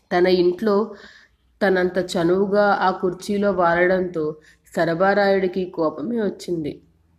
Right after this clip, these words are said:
కానీ వాడికి తగిన శాస్తి ఎలా చేసి పంపాలో తనకి తెలుసు. సరభారాయుడు లోపలికెళ్ళగానే వెంకటేశు కళ్ళు మూసుకుని,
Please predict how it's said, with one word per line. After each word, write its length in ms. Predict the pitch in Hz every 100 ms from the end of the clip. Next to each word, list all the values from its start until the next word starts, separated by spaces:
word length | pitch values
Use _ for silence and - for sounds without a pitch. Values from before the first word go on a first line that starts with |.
| _ _ _ _ _ _ - _ - - - 202
కానీ 320 | 190 185 180
వాడికి 340 | 190 180 185
తగిన 360 | 190 165 170 202
శాస్తి 480 | 196 208 208 214 190
ఎలా 260 | 156 170
చేసి 320 | 180 196 190
పంపాలో 640 | - 185 180 185 185 175 175 _ - - _ _ _ -
తనకి 340 | - 185 185
తెలుసు. 520 | - 175 160 - - - _ _ _ _ _ _ _ _ _ _ _ _ - - - -
సరభారాయుడు 880 | 175 175 208 220 220 208 180 185 190 - - 175
లోపలికెళ్ళగానే 1080 | 170 202 202 180 180 185 185 202 269 233
వెంకటేశు 640 | 175 165 165 190 208 208
కళ్ళు 320 | 220 247 170 190
మూసుకుని, 680 | 190 185 - 190 254 254